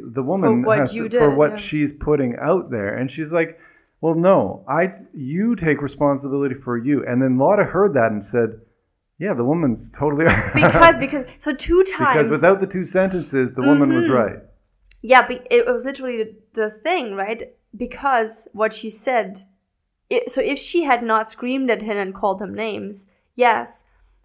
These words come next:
Speaker 2: what you put out there, it is your responsibility and the projection. But so my, I, my brain, I know you called it ego. I will, uh, introduce a, a, another thing there in a second.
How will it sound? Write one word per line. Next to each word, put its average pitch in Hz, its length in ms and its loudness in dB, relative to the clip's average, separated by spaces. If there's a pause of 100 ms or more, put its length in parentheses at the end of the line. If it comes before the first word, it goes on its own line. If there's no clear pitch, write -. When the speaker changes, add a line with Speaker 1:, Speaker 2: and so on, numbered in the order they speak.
Speaker 2:
what 208 320 0
you 247 480 -6 (200)
put 247 220 2
out 247 320 4
there, 214 140 -2
it 220 180 0
is 247 240 4
your 214 120 0
responsibility 214 800 -4
and 220 140 -6
the 214 60 -6
projection. 226 580 -6
But 208 240 -2 (720)
so - 220 2
my, 247 460 0 (360)
I, 214 200 -10
my 254 260 0
brain, 220 720 -8 (200)
I - 80 -6
know 233 100 2
you 254 140 0
called 233 260 -2
it 226 120 -6
ego. 226 260 -4
I - 200 2
will, 208 420 -4
uh, 208 320 -2
introduce 214 520 -8 (120)
a, 208 140 -6 (360)
a, 208 220 0
another 214 320 -2
thing 269 240 -6
there 262 100 -4
in 254 80 -6
a 262 40 -6 (140)
second. 311 280 -8